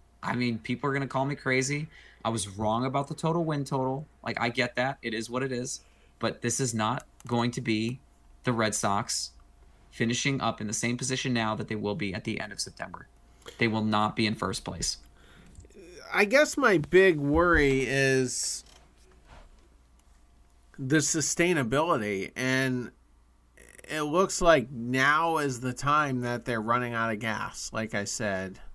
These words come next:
Speaker 2: Perez sputtering, Richards sputtering. You, you already mapped it out. They're running out of gas, and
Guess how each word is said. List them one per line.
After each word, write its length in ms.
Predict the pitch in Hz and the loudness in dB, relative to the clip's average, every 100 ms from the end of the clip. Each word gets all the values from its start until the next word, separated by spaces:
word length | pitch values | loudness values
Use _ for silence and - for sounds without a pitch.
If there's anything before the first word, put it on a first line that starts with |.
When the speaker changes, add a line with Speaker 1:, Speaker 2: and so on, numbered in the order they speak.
| - - - - | -20 -20 -20 -12
Speaker 2:
Perez 760 | - 117 123 127 127 113 - - | -4 4 6 6 4 0 -4 -6
sputtering, 680 | - - 123 117 117 117 113 | -14 -6 0 0 0 -2 -2
Richards 420 | 113 123 123 113 | -4 -2 -4 -4
sputtering. 560 | - - 113 110 110 110 | -8 -2 0 0 -2 -2
You, 160 | 117 135 | -2 0
you 200 | 156 160 | 6 10
already 220 | 151 131 | 10 8
mapped 360 | 131 123 120 | 6 4 4
it 120 | 120 113 | -2 2
out. 260 | 110 - - - - - _ | 2 0 -10 -20 -20 -20 _
They're 180 | 139 147 | 2 4
running 420 | 123 143 185 175 | 4 4 4 2
out 160 | 160 160 | 2 2
of 100 | 127 | 0
gas, 520 | 135 170 160 139 - | 2 2 2 -2 -6
and 540 | - 127 123 123 117 | -4 0 2 2 0